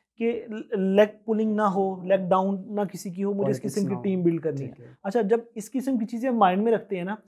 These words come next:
Speaker 2: जी।
Speaker 1: तो आपको ना बहुत सी चीज़ों को साथ लेके चलना पड़ता है।
Speaker 2: राइट।
Speaker 1: अच्छा, मैंने आज तक अग-, as is, uh, being a C E O, अगर मैंने जो अपनी ड्यूटी परफॉर्म की है, मैंने सबसे पहले कोशिश ये की है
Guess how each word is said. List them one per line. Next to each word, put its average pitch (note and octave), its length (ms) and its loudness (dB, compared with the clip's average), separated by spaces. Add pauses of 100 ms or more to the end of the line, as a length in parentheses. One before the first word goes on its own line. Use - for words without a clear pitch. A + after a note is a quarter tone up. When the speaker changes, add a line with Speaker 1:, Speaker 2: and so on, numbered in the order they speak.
Speaker 2:
जी। - 160 -18
Speaker 1:
तो A#3 160 -2
आपको A3 540 0
ना A#3 120 -2
बहुत G3 340 -4
सी A#3 120 -4
चीज़ों F#3+ 300 -8
को G3+ 80 -4
साथ F3 280 2
लेके E3+ 140 -4
चलना D3 280 -4
पड़ता B2+ 260 -12
है। - 60 -20 (220)
Speaker 2:
राइट। A2+ 120 -20 (200)
Speaker 1:
अच्छा, F3+ 220 -4 (260)
मैंने F#3 260 0
आज F#3 280 -2 (100)
तक G3 420 -4
अग-, E3+ 320 -4
as F3 80 -2
is, F3 240 -10
uh, E3 340 0
being F3+ 200 -2
a - 100 -6
C G#3 200 4
E E3 100 4
O, E3+ 40 -6 (320)
अगर F3 200 -4
मैंने F3+ 180 -6
जो F3 120 -4
अपनी F3 140 -8
ड्यूटी E3 280 -4
परफॉर्म E3+ 340 -8
की D#3 180 -10
है, E3 220 -6 (320)
मैंने F#3 180 0
सबसे G3+ 360 0
पहले G3+ 280 2
कोशिश G3 420 -8
ये G3 80 -6
की F#3 200 -8
है F3+ 260 -4